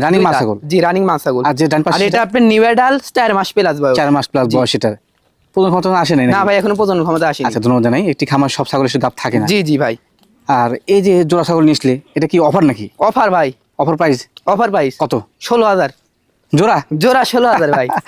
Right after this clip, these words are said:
Speaker 1: <laughs> প্রতি সপ্তাহে জাহিদ কিন্তু অফার দিয়ে থাকে, হ্যাঁ?
Speaker 2: জি ভাই, জি।
Speaker 1: তবে
Speaker 2: জোড়া
Speaker 1: মনে করেন দাম
Speaker 2: ষোলো হাজার,
Speaker 1: কম,
Speaker 2: একটা না
Speaker 1: ছাগল
Speaker 2: ভাই।
Speaker 1: খারাপ। যারা আসতে পারবেন না, তারা পর্যায়ক্রমে ভিডিও কলের মাধ্যমে দেখে শুনে নেওয়ার সুযোগ থাকছে। এই জোড়া কি বিকাশ খরচ কেন করে দিবেন?
Speaker 2: সম্পূর্ণ দিয়ে দিব ভাই, বিকাশ খরচ, স্টিয়ারিং খরচ।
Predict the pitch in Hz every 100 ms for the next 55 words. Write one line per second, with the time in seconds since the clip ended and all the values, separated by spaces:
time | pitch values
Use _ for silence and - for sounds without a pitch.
0 | 302 330 - _ 170 180 208 196 208 190
1 | 190 202 208 170 170 156 139 123 135 202
2 | 160 226 185 160 156 143 156 214 226 294
3 | - 143 226 254 214 240 247 208 196 220
4 | 196 196 165 - 180 165 135 - _ _
5 | _ _ _ _ _ - 147 180 - 220
6 | 226 226 262 - 214 208 208 196 202 220
7 | 254 254 320 143 175 196 185 175 196 214
8 | 175 175 190 175 156 151 131 170 - 120
9 | - _ - _ - 208 202 180 208 202
10 | 180 - 175 196 170 185 170 156 240 240
11 | 262 247 202 165 160 147 156 175 - 190
12 | - 170 160 143 143 127